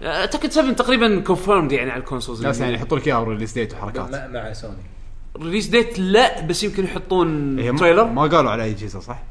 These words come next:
Speaker 1: كمان.
Speaker 2: بس واحد ولا اثنيناتهم؟
Speaker 1: بي سي، بي إس فور، إكس بوكس ون.
Speaker 2: كلهم؟
Speaker 1: آه، بي سي هالمرة.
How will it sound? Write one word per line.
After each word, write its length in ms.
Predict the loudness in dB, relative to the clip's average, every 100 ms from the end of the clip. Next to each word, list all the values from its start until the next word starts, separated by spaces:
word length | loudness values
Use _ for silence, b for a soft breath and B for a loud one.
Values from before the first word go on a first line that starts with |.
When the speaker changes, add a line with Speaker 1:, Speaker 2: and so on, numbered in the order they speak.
| -12 -12 -14 -14 -14 -12 -12 -14 -14 -14 -10
Speaker 1:
كمان. 240 | -8 -8 -10 -14 -16 -14 -4
Speaker 2:
بس 240 | -4 -2
واحد 260 | -2 -4 -4
ولا 80 | -6
اثنيناتهم؟ 280 | -6 -8 -6
Speaker 1:
بي 120 | -4
سي، 460 | -4 0 0 2 0
بي 200 | -2 -4
إس 120 | -2
فور، 200 | -2 0
إكس 100 | -2
بوكس 220 | -8 -10
ون. 100 | -10 -10 -12 -12 -6
Speaker 2:
كلهم؟ 180 | -6 -6 -12 -12 -14 -16 -12
Speaker 1:
آه، 160 | -12 -10 -8
بي 100 | -6
سي 260 | -4 -4
هالمرة. 440 | -4 -6 -6 -8